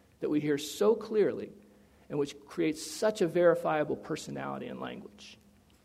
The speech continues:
We often forget some of the other elements of the scene because that voice is so powerful. The exact opposite is true in Bishop. The voice is turned down. The volume on the narrator is less loud.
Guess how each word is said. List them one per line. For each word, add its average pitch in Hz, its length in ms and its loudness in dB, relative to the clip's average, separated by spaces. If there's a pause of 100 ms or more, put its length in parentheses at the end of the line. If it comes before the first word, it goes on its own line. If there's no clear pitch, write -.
(280)
We 156 120 0
often 214 320 6
forget 185 400 0
some 170 160 0
of 151 60 -2
the 156 100 4
other 240 220 12
elements 160 420 4
of 143 60 -6
the 143 80 -4
scene 151 340 -4
because 147 400 -2
that 147 220 0
voice 131 280 -2
is 123 100 -12
so 127 160 -6
powerful. 202 540 -4 (240)
The 156 80 2
exact 214 380 4
opposite 190 480 2
is 139 120 -6
true 143 220 -4
in 127 100 -2
Bishop. - 460 -8 (540)
The 156 100 -8
voice 156 480 6
is 151 140 -6
turned 139 340 -10
down. 120 300 -4 (420)
The 143 80 -4
volume 180 520 8
on 170 120 2
the 151 80 -2
narrator 151 560 6
is 135 240 -2
less 135 300 -6
loud. 120 320 -8